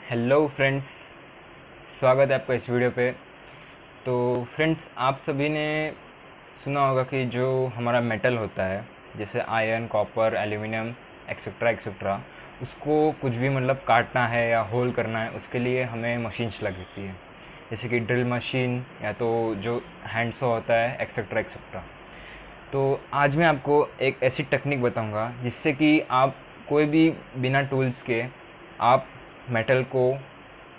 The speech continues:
scratch कर सकते हैं, मतलब आपको जितना area में चाहिए इतना area में आप उसके ऊपर कुछ भी design वगैरह कर सकते हैं, वो भी बिल्कुल simple तरीके से। तो वो तरीका काम करता है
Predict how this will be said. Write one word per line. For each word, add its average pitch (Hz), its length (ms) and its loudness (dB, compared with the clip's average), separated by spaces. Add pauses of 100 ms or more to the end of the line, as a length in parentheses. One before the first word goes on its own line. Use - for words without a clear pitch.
(460)
scratch 135 420 6
कर 131 140 4
सकते 120 320 -2
हैं, 123 80 2
मतलब 123 280 0
आपको 135 260 -2
जितना 131 320 -2
area 117 240 2
में 117 120 -4
चाहिए 117 340 -4
इतना 120 260 -6
area 113 260 -2
में 113 120 -4
आप 110 260 -2 (420)
उसके - 180 -4
ऊपर 147 160 2
कुछ 135 160 0
भी 139 120 0
design 131 300 2
वगैरह 127 260 2
कर 143 180 0
सकते - 300 -6
हैं, 101 100 -10 (260)
वो 131 100 -2
भी 156 160 6
बिल्कुल 139 460 2
simple 131 440 -2
तरीके 107 280 -4
से। 95 160 -12 (1400)
तो 139 360 2 (140)
वो 151 160 6
तरीका 151 540 8 (580)
काम 139 240 4
करता 135 300 2
है 131 220 4